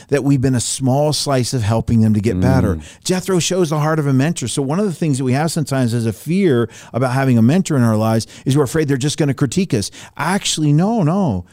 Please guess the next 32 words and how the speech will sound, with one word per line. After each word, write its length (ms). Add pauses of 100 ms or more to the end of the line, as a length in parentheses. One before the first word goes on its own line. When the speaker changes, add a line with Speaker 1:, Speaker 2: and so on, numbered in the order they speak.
(180)
Speaker 1:
They're 100
there 200
to 180
celebrate 760
with 200
us. 200
And 140
so 120
his 100
father-in-law 460
celebrate 500
with 240
him 180 (280)
and 120
talks 260
about 180
all 80
the 80
great 240
things 240
that 140
God 280
is 300
doing 480
in 100
the 60
man's 320
life. 460
So 120
there's 160
a 60
beautiful 760